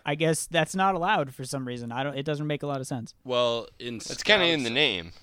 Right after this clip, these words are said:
Speaker 2: girls can be Explorer Scouts, but at least in the United States, it was kind of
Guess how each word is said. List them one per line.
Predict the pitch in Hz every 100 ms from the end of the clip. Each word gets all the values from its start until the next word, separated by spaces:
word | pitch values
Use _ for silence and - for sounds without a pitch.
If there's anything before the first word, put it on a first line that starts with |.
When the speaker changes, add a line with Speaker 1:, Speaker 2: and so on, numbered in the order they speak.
| _ _ _ 117
Speaker 2:
girls | 117 123 127 131 -
can | - 107
be | 95 98
Explorer | 92 - - - 95 110 90
Scouts, | 85 - - 76 76 78 - - 87 -
but | 87 82 82 - _ _ _ -
at | 127
least | 143 143 -
in | 120 110 98 92 87 _ _ _ _
the | 107
United | 107 107 95 82
States, | - - 107 95 80 -
it | 92
was | 85 -
kind | - 90
of | 82